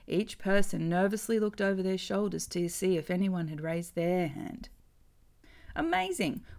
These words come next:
We have a statistical anomaly in the classroom here today," exclaimed the instructor, tongue-in-cheek. An awkward silence descended upon the lecture theatre, with a few outbursts of nervous laughter escaping from some individuals.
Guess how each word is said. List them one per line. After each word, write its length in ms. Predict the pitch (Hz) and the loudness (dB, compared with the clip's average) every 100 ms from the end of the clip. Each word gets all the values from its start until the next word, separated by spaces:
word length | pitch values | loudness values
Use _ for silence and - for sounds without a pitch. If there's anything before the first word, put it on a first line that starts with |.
| - | -2
We 100 | 262 | 4
have 180 | 262 | 4
a 40 | 247 | 4
statistical 680 | - 240 320 285 294 277 | -4 -4 -4 -4 -4 2
anomaly 460 | 269 254 277 254 180 | 6 8 8 6 4
in 80 | 165 | 0
the 80 | 170 | -2
classroom 500 | 180 165 165 170 160 | -2 -2 -2 -4 -2
here 160 | 160 | -4
today," 440 | 151 156 147 135 - | -4 -4 -4 -6 -6
exclaimed 500 | 180 - - 160 156 | -6 -6 -6 -4 -4
the 60 | 151 | -4
instructor, 560 | 151 - - - - - | -6 -4 -6 -6 -10 -6
tongue-in-cheek. 680 | 143 143 139 - - - - - - - - - - - | -4 -4 -4 -8 -12 -12 -20 -20 -20 -20 -20 -20 -18 -6
An 140 | 156 | 0
awkward 340 | 170 185 190 | 0 4 2
silence 500 | - 202 202 196 196 | 4 2 4 2 -2
descended 480 | - 180 - 170 175 | -6 -8 -2 0 0
upon 300 | 170 180 175 | -2 0 0
the 80 | 170 | 2
lecture 300 | 202 240 180 | 0 -2 -6
theatre, 400 | 170 147 - 190 | -6 -8 -8 -8
with 140 | 196 208 | -4 -4
a 40 | |
few 260 | 214 285 247 | -4 -2 0
outbursts 520 | 233 - 202 196 170 | 0 0 -2 -2 -6
of 140 | 165 | -4
nervous 500 | 165 180 196 220 226 | -2 2 2 0 -4
laughter 400 | 170 165 - 170 170 - - | -4 -4 -6 -8 -10 -18 -8
escaping 560 | - - 175 170 170 165 | -6 0 6 6 4 -4
from 180 | - 160 | -2 -4
some 280 | - 156 160 | -2 -2 0
individuals. 800 | 160 156 156 170 143 - - | -2 -6 -8 -6 -6 -6 -12